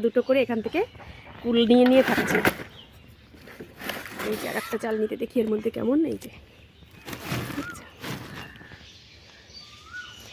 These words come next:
কুল মাখা করলে বেশ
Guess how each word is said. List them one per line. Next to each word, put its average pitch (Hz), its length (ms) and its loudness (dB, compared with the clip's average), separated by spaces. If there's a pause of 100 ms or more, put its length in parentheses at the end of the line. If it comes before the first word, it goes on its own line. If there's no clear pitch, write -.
(1700)
কুল 254 140 6 (100)
মাখা 208 220 4
করলে 254 240 6
বেশ 247 100 10